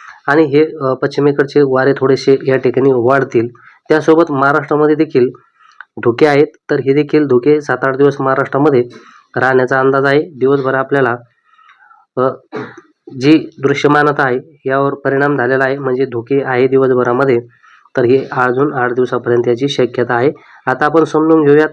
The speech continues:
पावसासंदर्भातची, अ, माहिती नेमकी कुठे कशी शक्यता आहे. तर पावसाची परिस्थिती जर आपण बघितली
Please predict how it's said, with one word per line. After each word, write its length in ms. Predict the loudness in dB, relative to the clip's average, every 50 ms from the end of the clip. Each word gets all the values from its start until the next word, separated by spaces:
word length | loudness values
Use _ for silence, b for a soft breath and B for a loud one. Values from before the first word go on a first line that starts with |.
| -4 -4
पावसासंदर्भातची, 840 | -2 -2 0 -2 -2 -2 0 0 0 0 0 0 -2 -2 2 2 2 2 0 B B B B B B B -2
अ, 40 | -2 -2 -2 -2
माहिती 580 | -4 -2 0 2 2 0 0 -2 -6 -6 -4 -4
नेमकी 280 | -2 -2 -2 -4 -6
कुठे 280 | -6 -4 -4 -2 -2 -2
कशी 260 | -4 -4 -4 -4 -4
शक्यता 460 | -4 -4 -6 -6 -6 -6 -6 -4 -4
आहे. 280 | -2 -2 -2 -2 -2 -4 -8 -12 _ _ B B B B B B B B B B B -2 0
तर 120 | 0 0
पावसाची 480 | 0 -2 0 0 2 2 2 0 0 2
परिस्थिती 460 | 2 2 2 2 0 -2 0 2 2
जर 60 | 2
आपण 280 | 2 2 0 0 0 2
बघितली 400 | 0 2 0 0 0 0 0